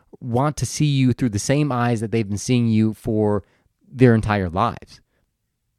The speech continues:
So when you feel this power, when you bring this on, I mean, this is just one example, it's not really gonna sit well because it's not what they know. But who does it matter to? Who's it important to?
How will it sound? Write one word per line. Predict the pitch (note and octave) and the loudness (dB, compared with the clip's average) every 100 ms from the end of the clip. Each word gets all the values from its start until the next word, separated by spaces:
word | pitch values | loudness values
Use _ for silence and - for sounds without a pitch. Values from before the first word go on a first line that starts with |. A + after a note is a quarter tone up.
| _ _ _ _ _ _ | _ _ _ _ _ _
So | - C3 | 0 2
when | C3 | 4
you | B2 | 2
feel | D3+ C#3+ | 2 2
this | A#2 G2 | 0 -2
power, | B2+ C3 | 2 2
when | A#2+ G#2+ | 2 0
you | |
bring | A#2+ A#2 | 0 -2
this | G2+ C#3+ | -2 -2
on, | D3 A2+ D#2+ - | 0 0 -2 -6
I | B2+ | 0
mean, | B2+ | 2
this | B2 - | 2 -2
is | |
just | A#2+ - | -8 -6
one | A2+ G#2 | -2 0
example, | G2 C#3+ D3 F2+ - _ _ _ _ _ - | 2 0 0 -6 -8 _ _ _ _ _ -16
it's | D3 - | -14 -8
not | E3 D#3+ - D#3 | 0 0 0 4
really | D3+ C#3+ | 4 6
gonna | B2 A#2+ | 2 0
sit | - - | -2 0
well | G2+ F#2+ | 2 2
because | - A2+ | 0 -2
it's | G#2+ - | -2 -2
not | B2+ B2+ - | -4 -4 -2
what | A#2+ - | -2 -2
they | G2 | -2
know. | F2 F2+ A2+ D#2 - _ _ _ _ _ _ _ _ _ _ _ _ _ _ _ _ _ | -2 2 2 0 -8 _ _ _ _ _ _ _ _ _ _ _ _ _ _ _ _ _
But | C3+ G2 | 0 4
who | E3+ | 6
does | F3 C3+ | 6 4
it | G#2+ | 0
matter | G#2+ G#2 | 0 0
to? | G2+ F#2 | -2 0
Who's | D#3+ E3 | 0 0
it | C#3+ | 0
important | A#2 - B2+ G#2 | -2 -6 -6 -6
to? | D#2+ | -8